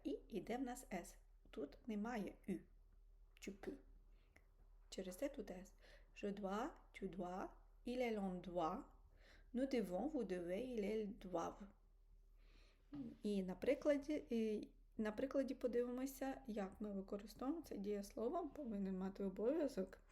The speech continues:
Je dois partir dans cinq minutes. Я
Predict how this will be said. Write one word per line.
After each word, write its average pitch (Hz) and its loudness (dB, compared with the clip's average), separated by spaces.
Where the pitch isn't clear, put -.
Je 226 2
dois 247 6
partir 226 0
dans 208 -2
cinq 208 -4
minutes. 190 -2
Я 208 4